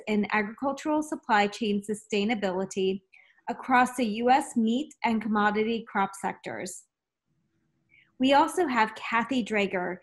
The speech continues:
who is a statewide director of the University of Minnesota's Extension Regional Sustainable Development Partnerships. Her research includes rural food distribution, local and regional food distribution,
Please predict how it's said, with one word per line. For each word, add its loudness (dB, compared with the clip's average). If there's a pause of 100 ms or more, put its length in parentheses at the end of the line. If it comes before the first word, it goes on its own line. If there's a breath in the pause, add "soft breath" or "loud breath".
(300 soft breath)
who 4
is 6
a 0
statewide 0
director 2
of 0
the 2
University 0
of 0
Minnesota's 0 (260 soft breath)
Extension -2
Regional -2
Sustainable -2
Development -2
Partnerships. -6 (720 soft breath)
Her 2
research 0
includes 2
rural 0
food 0
distribution, -2 (360)
local 2
and 2
regional 0
food 0
distribution, -2